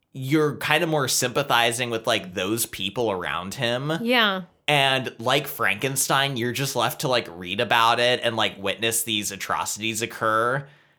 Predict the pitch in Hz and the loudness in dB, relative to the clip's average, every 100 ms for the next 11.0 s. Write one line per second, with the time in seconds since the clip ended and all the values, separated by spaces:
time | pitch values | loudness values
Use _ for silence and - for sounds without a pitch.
0 | _ 139 120 110 110 117 113 113 117 117 | _ 0 2 2 0 0 0 2 0 0
1 | 185 202 202 196 180 170 165 156 151 147 | 0 2 4 2 2 2 2 2 0 0
2 | 156 151 151 143 131 160 143 131 - 123 | 0 0 0 -2 2 2 4 0 0 2
3 | 120 120 120 - _ _ _ 123 120 113 | 2 0 -4 -10 _ _ _ -4 0 0
4 | - 104 101 92 110 95 87 85 90 87 | 0 -2 -2 -2 0 0 -2 -6 -6 -6
5 | 82 87 82 80 90 76 - - - 87 | -6 -6 -6 -10 -12 -14 -14 -16 -12 -14
6 | - - 57 - - 208 - 302 370 415 | -12 -12 -12 -14 -14 -4 0 2 0 0
7 | 427 392 - 302 226 - 233 226 208 220 | 2 2 2 0 -2 0 2 2 2 0
8 | 220 196 190 175 180 180 180 151 160 - | 2 0 0 0 -2 -2 -6 -8 -10 -6
9 | - - - _ _ 151 156 - - - | -6 -6 -18 _ _ 4 4 2 0 0
10 | 143 131 92 85 90 160 147 160 151 - | 2 2 2 0 -2 0 2 4 4 4